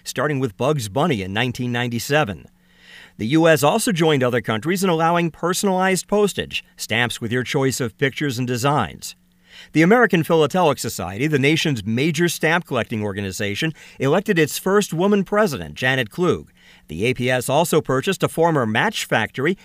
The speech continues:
and is refurbishing it as its headquarters and showplace. The internet became a major force in stamp collecting, not only for buying and selling, but also for research and discussion. Perhaps as a result, there are now only two weekly stamp newspapers,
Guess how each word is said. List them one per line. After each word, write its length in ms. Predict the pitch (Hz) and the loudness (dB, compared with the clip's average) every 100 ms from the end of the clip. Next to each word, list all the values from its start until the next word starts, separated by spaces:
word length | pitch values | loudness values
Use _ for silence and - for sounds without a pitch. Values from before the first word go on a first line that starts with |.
| - | -14
and 220 | - 156 220 | -6 0 2
is 160 | 196 | 2
refurbishing 680 | 175 175 - 247 240 - 110 | 2 0 2 2 0 -2 -2
it 120 | 123 | 0
as 220 | 165 143 135 | 2 2 2
its 180 | 151 | 0
headquarters 600 | - 214 180 131 120 127 | 0 -2 0 0 0 0
and 100 | 127 | -2
showplace. 760 | 117 156 160 143 95 71 - - - _ _ - - - | 0 2 2 0 -4 -6 -10 -12 -14 _ _ -20 -20 -4
The 160 | 127 | 2
internet 360 | 233 226 156 92 | 4 4 2 0
became 280 | 110 139 139 | -2 0 2
a 60 | |
major 320 | 127 151 151 156 | 4 4 4 0
force 360 | - 208 208 | 2 2 2
in 80 | 151 | 0
stamp 360 | - 120 110 107 | -2 0 -2 -2
collecting, 380 | 113 104 131 147 - - | -4 -2 -2 -6 -10 -4
not 220 | 127 156 | 4 4
only 200 | 254 247 | 6 4
for 140 | 226 208 | 4 4
buying 400 | 151 175 202 180 | 4 4 4 2
and 120 | 156 | 0
selling, 440 | - 226 143 170 | -2 -2 -2 -2
but 140 | 139 110 | -2 -2
also 320 | 151 190 175 | -2 -4 -4
for 140 | 151 | -4
research 580 | 117 123 165 - 185 - | -2 0 0 0 -2 0
and 140 | 175 | -2
discussion. 640 | 170 160 - 190 180 110 - _ _ _ - - | -2 -2 -2 -2 0 -4 -6 _ _ _ -20 -16
Perhaps 420 | 87 95 113 - | -4 -2 0 0
as 140 | 123 | -4
a 60 | 101 | -4
result, 520 | 95 98 113 165 175 | -6 -4 2 2 2
there 160 | - 156 | 0 -2
are 60 | |
now 200 | 156 143 | 0 0
only 320 | 151 147 139 113 | 0 0 -2 -4
two 300 | - 247 175 | -4 -2 0
weekly 380 | 139 135 135 | 0 -2 -2
stamp 380 | 135 - 190 208 | -2 0 0 0
newspapers, 600 | 139 120 - 107 131 151 | -2 -4 -2 -2 -2 -4